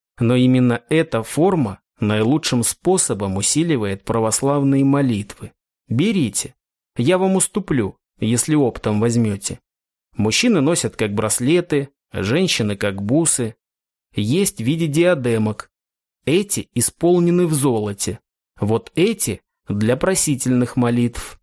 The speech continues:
а эти побольше для молитв благодарственных. Но их никто не берёт. Покупайте. Усилители без обратной связи за тысячу, а вот эти,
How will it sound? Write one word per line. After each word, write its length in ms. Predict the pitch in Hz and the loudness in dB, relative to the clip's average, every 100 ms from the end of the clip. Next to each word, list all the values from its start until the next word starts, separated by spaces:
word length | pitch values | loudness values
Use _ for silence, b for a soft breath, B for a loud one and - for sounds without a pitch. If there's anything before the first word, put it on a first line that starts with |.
| _ _ - | _ _ -6
а 160 | 95 | -2
эти 280 | 107 185 - | 0 0 -2
побольше 720 | - 135 131 120 98 - 104 _ _ _ - | -2 -2 0 -2 -2 -6 -8 _ _ _ -6
для 280 | 104 117 | 0 2
молитв 580 | 110 104 107 175 - - _ | 2 0 0 -2 -6 -18 _
благодарственных. 1120 | 107 120 127 147 131 110 104 - 95 95 - _ _ _ _ _ | -2 0 0 0 0 -2 -4 -6 -10 -10 -16 _ _ _ _ _
Но 140 | - 113 | -2 0
их 220 | 202 - | 0 0
никто 320 | 165 143 180 | -2 0 0
не 140 | 170 160 | 2 2
берёт. 500 | 151 123 87 - - _ _ _ _ _ _ _ | 2 0 -4 -12 -20 _ _ _ _ _ _ _
Покупайте. 760 | - 156 226 220 147 101 - - _ _ _ | -4 0 0 0 -2 -2 -10 -14 _ _ _
Усилители 680 | 110 - 131 180 226 143 120 | -2 0 0 0 0 -2 0
без 200 | 117 113 | 0 0
обратной 460 | 123 156 160 147 | 0 0 0 0
связи 440 | 139 147 214 196 120 | 0 0 2 2 0
за 180 | 113 143 | 0 -2
тысячу, 720 | - 135 - 131 - 123 - _ _ _ | 0 -2 -2 -2 -2 -2 -4 _ _ _
а 160 | - 101 | -4 -2
вот 240 | 113 - | -2 0
эти, 380 | 233 233 110 | -2 -2 -6